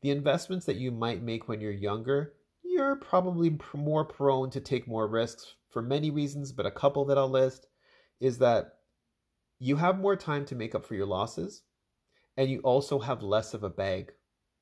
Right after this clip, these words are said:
to lose. What is the bag? The bag is your total capital that you're playing with, your total amount of money you're investing.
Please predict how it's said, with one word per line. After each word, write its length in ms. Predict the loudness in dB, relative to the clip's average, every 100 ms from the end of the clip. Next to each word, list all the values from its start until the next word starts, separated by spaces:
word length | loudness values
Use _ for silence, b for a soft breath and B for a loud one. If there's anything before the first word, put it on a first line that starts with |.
| _ _
to 120 | -6
lose. 360 | -4 -4 -8 -18 _
What 160 | -2 0
is 140 | 0
the 80 | -2
bag? 420 | -2 0 -2 -4 -14 B B
The 80 | 0
bag 480 | 4 4 4 2 -4
is 380 | -2 0 -2 -6 _ -6
your 220 | -2 -2
total 480 | -2 -4 -2 0 -2
capital 580 | -6 -6 -4 -4 -4 -4
that 200 | -6 -6
you're 140 | -10
playing 440 | -8 -4 -4 -4
with, 200 | -6 -8
your 120 | -6 -8
total 480 | -6 -2 0 0
amount 420 | -4 -4 -2 -2 -4
of 160 | -6
money 240 | -8 -6 -6
you're 300 | -8 -6 -8
investing. 580 | -4 -6 -6 -12 -14